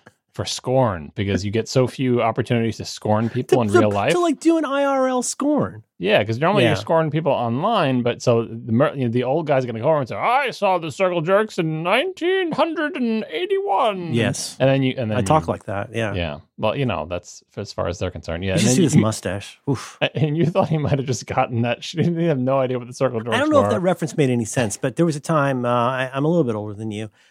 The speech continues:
Speaker 2: but when you bought a concert shirt, one thing we were, we were waiting in line to buy some merch at the Beth's concert,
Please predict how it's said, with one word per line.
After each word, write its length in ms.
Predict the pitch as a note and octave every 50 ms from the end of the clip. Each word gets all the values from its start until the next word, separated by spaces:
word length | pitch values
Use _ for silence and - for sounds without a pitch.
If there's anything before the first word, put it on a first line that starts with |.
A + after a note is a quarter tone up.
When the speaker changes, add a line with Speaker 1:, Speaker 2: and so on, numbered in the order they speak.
| _ _ -
Speaker 2:
but 140 | D#3 E3
when 120 | E3+ E3+ E3+
you 60 | F3
bought 160 | F3+ C4+ C4
a 40 | -
concert 380 | - - D#3+ D3+ C#3+ - D3 -
shirt, 220 | - - A#2+ B2+
one 140 | C#3+ A#3+ D#4
thing 80 | E4 -
we 60 | F4
were, 60 | C4+ F3+ G3 A#3
we 40 |
were 60 | G3 G3
waiting 240 | G#3+ B3+ C4 C4+
in 120 | A#3 F3 D3
line 440 | C3 C3 C#3 C#3+ C#3 A#2+ G#2+ G#2+ G#2+
to 100 | - -
buy 260 | A2 G#2 A#2 A2+ A2 G#2+
some 220 | - - A#2 A2
merch 480 | A2+ A#2+ A2 A2 - - - - - _ _ _ _ _ _ _ _ _ _
at 100 | A2 G#2+
the 80 | - A#2
Beth's 400 | G#2 A2 G#2+ G#2+ - - - -
concert, 540 | - - B2 G#2+ G2+ - - A2 G#2+ G#2